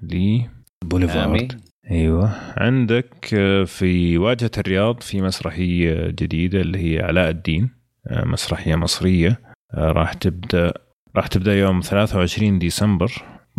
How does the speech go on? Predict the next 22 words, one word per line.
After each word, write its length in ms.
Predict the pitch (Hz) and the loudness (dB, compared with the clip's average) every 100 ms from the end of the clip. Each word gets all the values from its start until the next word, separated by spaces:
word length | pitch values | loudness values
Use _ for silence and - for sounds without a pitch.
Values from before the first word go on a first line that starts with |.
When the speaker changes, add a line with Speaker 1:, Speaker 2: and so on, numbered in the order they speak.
| 78 | 0
Speaker 1:
أسبوع 340 | - - 85 80 | 0 0 0 0
بالضبط 440 | 71 76 78 - | 0 -2 -2 -2
من 100 | 76 | -2
الحلقة 800 | 80 78 - 80 78 80 85 90 | -2 -4 -2 0 2 2 2 2
هذه، 200 | 92 107 - - _ - | 2 0 -4 -18 _ -6
وتبدأ 420 | 80 - 82 85 | -4 0 2 2
من 120 | 80 | 0
ستة 380 | - 117 - 87 | 0 -2 0 0
لتسعة 340 | 82 95 78 | 0 0 0
مساء 480 | 73 85 80 80 143 - _ _ | -2 0 0 2 0 -2 _ _
في 100 | - | -6
المسرح 400 | 73 78 - 80 | 0 0 0 -2
الأزرق 400 | 76 80 82 76 | 0 2 2 -2
في 160 | - 67 | -2 0
الأميرة 320 | 80 90 85 | 2 2 2
نورة. 360 | 92 123 117 120 - - | 2 0 -2 -6 -14 -10
الأسعار 280 | 98 - 101 | -6 -2 -2
تبدأ 320 | - 90 90 | -2 -4 -2
من 140 | 82 80 | -2 -2
خمسين 640 | - 80 - 117 117 120 | -4 -4 0 2 2 0
إلى 280 | - 73 85 | -2 -4 -2
أربعمية 520 | 67 71 71 76 76 | -2 -2 -2 0 -2